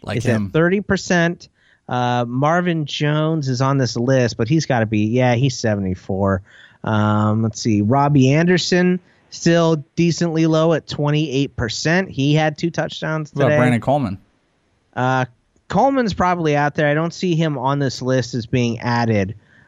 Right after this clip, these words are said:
Speaker 2: but he's out there in a bunch of leagues. Uh, Corey Davis, let's not forget about Corey Davis.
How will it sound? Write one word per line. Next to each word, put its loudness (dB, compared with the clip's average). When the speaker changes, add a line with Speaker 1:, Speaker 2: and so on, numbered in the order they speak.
Speaker 2:
but 2
he's 4
out 0
there 0
in -4
a -2
bunch -2
of 0
leagues. 0
Uh, 0
Corey 2
Davis, 0
let's -2
not -2
forget 0
about 0
Corey 0
Davis. 0